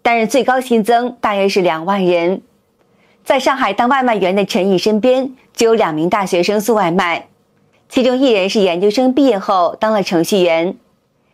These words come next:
陈毅告诉记者说，这位研究生被一家网站裁员，因为要还房贷，还要准备小孩奶粉钱，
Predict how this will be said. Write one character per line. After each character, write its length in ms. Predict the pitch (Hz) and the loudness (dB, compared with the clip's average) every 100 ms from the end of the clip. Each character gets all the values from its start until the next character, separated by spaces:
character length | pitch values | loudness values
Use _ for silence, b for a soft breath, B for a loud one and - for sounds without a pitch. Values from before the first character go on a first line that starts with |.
| _ - | _ -4
陈 140 | 233 | 0
毅 80 | 220 | 0
告 160 | 240 220 | 0 -2
诉 100 | 208 | 0
记 160 | 240 | 0
者 160 | 196 165 | 0 0
说， 380 | 214 220 240 - _ _ _ | 2 0 0 -8 _ _ _
这 100 | - | 0
位 80 | 339 | 2
研 220 | 254 208 | 2 2
究 120 | 214 254 | 2 0
生 360 | 285 285 285 B | 2 0 -2 B
被 140 | - 254 | -2 0
一 40 | |
家 160 | 220 269 | 0 0
网 280 | 220 151 156 | -2 -4 -2
站 160 | 233 | -2
裁 200 | 180 175 | 0 -2
员， 400 | 180 170 165 175 _ _ _ _ - | 0 2 0 -2 _ _ _ _ -4
因 120 | 240 | 0
为 100 | 240 | 2
要 140 | 247 220 | 2 0
还 240 | 202 202 | -2 -2
房 260 | 190 160 185 | -2 -4 -2
贷， 360 | 208 175 - _ | -2 -2 -6 _
还 120 | - 247 | -4 -2
要 80 | |
准 160 | 226 214 | 0 0
备 100 | 220 | 0
小 160 | 220 175 | 0 -2
孩 180 | 185 190 | -2 -2
奶 160 | 190 | -2
粉 200 | 233 202 143 | 0 -2 -2
钱， 400 | 185 170 185 | 0 0 -2